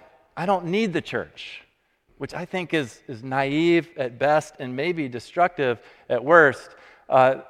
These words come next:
Napoleon had this diplomat named Talleyrand, and one of my favorite quotes comes from him. He says, "Without individuals, nothing ever happens, but without institutions,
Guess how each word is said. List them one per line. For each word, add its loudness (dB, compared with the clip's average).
Napoleon 2
had -2
this -4
diplomat -4
named -8
Talleyrand, -4
and -8
one -2
of -4
my 2
favorite 2
quotes 4
comes -12
from -8
him. -4
He -8
says, 2
"Without 8
individuals, -2
nothing 2
ever 4
happens, -2
but 6
without 8
institutions, -6